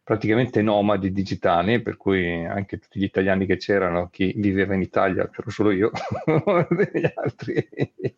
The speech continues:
dislocati tra U K, il Portogallo che va di moda, la Spagna. E, insomma, mi ha fatto veramente piacere che c'è un, un gruppo di, di,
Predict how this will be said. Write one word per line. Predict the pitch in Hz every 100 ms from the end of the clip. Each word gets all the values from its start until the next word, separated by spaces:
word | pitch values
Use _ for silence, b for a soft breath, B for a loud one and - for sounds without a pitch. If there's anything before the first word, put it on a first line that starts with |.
| - - _ B B -
dislocati | 123 104 120 - 110 110 - 104
tra | 110
U | 107 110 107
K, | 101
il | 104 104 98 104 104 98 101 95 95 _ _ -
Portogallo | - 113 - 107 92 98 98 95
che | 95
va | 101 98
di | 98
moda, | 95 104 92 98
la | 101
Spagna. | - - 92 104 151 - B B B B -
E, | 127 120 117 117 110 104
insomma, | 104 - - -
mi | 110
ha |
fatto | 110 139 143 131 127 B 110 107 95
veramente | 113 117 120 135 151
piacere | 120 - 113 113 135
che | -
c'è | - 90
un, | 92 98 101
un | - 110 101
gruppo | 104 107 110 104
di, | 101 95 90
di, | 90 98